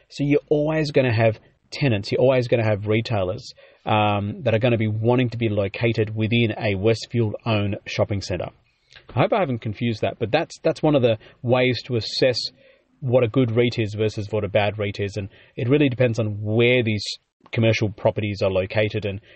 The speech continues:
how it's actually structured. Now, the second bit of all this is the term of the lease. So the longer the term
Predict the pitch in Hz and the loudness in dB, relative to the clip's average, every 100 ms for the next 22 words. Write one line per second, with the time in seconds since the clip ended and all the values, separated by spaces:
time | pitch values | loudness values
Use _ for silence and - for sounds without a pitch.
0 | - 120 107 - 95 - 104 90 - 107 | -10 -4 -4 -4 -6 -8 -10 -10 -4 -6
1 | - 101 123 _ _ _ - - - - | -4 -12 -12 _ _ _ -20 -20 -20 -10
2 | - 139 143 - 156 139 214 226 277 180 | 0 0 0 0 -2 0 -2 0 0 2
3 | 143 117 110 110 110 120 107 - _ _ | 2 2 2 2 0 0 -2 -4 _ _
4 | _ - 131 - - 139 143 139 110 85 | _ -4 -4 -2 -2 2 4 4 2 0
5 | 82 - - _ - 120 113 110 180 247 | -6 -14 -18 _ -2 2 4 4 4 4
6 | 214 175 151 135 131 | 2 2 2 2 2